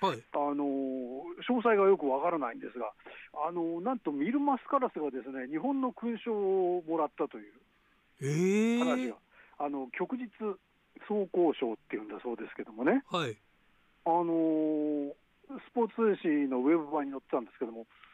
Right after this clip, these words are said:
Speaker 2: あのー、十八日、えー、十一月十八日の、まあ、アレナメヒコっ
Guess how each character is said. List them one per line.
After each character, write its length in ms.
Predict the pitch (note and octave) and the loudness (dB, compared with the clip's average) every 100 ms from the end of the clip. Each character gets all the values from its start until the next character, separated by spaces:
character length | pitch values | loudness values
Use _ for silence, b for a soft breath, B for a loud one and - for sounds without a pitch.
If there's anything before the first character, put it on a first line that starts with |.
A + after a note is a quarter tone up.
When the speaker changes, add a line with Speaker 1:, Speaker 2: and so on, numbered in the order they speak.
| B B | B B
Speaker 2:
あ 120 | E3+ E3+ | 0 2
の 240 | E3 D#3+ | 2 2
ー、 120 | C#3 | 0
十 120 | G3+ | 0
八 260 | G#3 A3 A3+ | 2 2 0
日、 400 | A3 - G#3+ F#3 - | -6 -4 -6 -6 -4
え 340 | F#3+ F3 E3+ D3 | 0 2 0 -2
ー、 20 | |
十 100 | F3+ | -4
一 120 | G3 | -2
月 200 | E3+ D#3 | -4 -2
十 140 | G3 | 0
八 160 | E3 F3 G3 | 0 0 -2
日 220 | F#3+ F#3+ | -6 -2
の、 240 | A3 F#3 - b - | -2 -2 -6 b -6
ま 180 | C#3 C3 | -2 0
あ、 20 | |
ア 60 | D#3+ | 0
レ 100 | F#3 | 0
ナ 120 | F3+ | -2
メ 140 | F3+ | -2
ヒ 60 | - | -4
コ 100 | |
っ 40 | - | -8